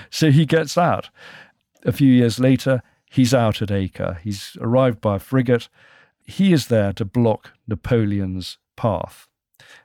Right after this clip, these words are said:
and thwart his ambitions with his army. There's an incredible battle, great siege.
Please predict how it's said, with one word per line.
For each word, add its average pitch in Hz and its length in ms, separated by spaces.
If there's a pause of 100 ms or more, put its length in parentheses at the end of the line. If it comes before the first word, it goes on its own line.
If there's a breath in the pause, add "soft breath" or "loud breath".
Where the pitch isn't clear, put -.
(140)
and 107 460
thwart 120 460
his 104 140
ambitions 98 580
with 98 100
his 98 140
army. 104 360 (480 soft breath)
There's 143 280
an 139 60
incredible 139 540
battle, 95 500
great 139 340
siege. 98 640